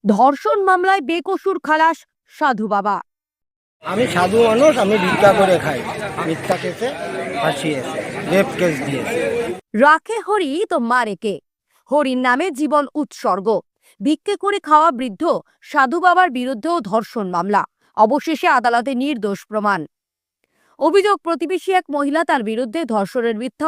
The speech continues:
Speaker 1: অভিযোগ করেন। সেই অভিযোগের ভিত্তিতে ওই সাধু বাবা গ্রেপ্তার হয়।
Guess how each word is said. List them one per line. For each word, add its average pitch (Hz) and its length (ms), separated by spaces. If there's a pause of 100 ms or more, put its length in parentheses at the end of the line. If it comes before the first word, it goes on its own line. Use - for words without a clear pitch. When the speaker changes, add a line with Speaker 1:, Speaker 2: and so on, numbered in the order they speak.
Speaker 1:
অভিযোগ 285 300
করেন। 196 300 (320)
সেই 330 260
অভিযোগের 330 480
ভিত্তিতে 339 400
ওই 247 200
সাধু 269 320
বাবা 262 240 (300)
গ্রেপ্তার 208 400
হয়। 196 220